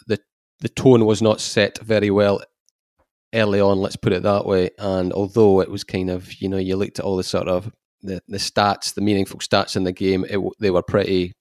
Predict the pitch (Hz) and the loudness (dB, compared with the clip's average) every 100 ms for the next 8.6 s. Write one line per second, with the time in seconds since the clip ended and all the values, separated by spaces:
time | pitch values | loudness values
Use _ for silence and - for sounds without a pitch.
0 | _ - 101 98 90 104 95 - - 90 | _ -2 0 2 0 0 -2 -2 -2 0
1 | 95 90 _ _ _ _ _ _ _ _ | 0 -4 _ _ _ _ _ _ _ _
2 | - - - 92 - 95 - 98 - 82 | -4 -2 -2 -8 -12 -8 0 0 0 0
3 | 101 113 107 - 95 92 - 98 92 90 | 4 4 2 2 2 2 0 0 0 2
4 | 90 92 92 95 95 95 - 95 104 - | 0 0 -4 -2 -2 -2 -4 -4 -4 -2
5 | 92 - - 95 - 101 95 - - 98 | -2 -4 -12 -12 -4 -4 -4 -8 -2 0
6 | 92 87 85 - - _ - 101 95 - | 0 0 -2 -6 -16 _ -10 -6 -6 -4
7 | - 95 90 87 - 92 87 92 90 85 | 0 2 2 0 -2 -4 -4 -2 -4 -4
8 | - 90 - 92 90 | -6 -6 -6 -6 -6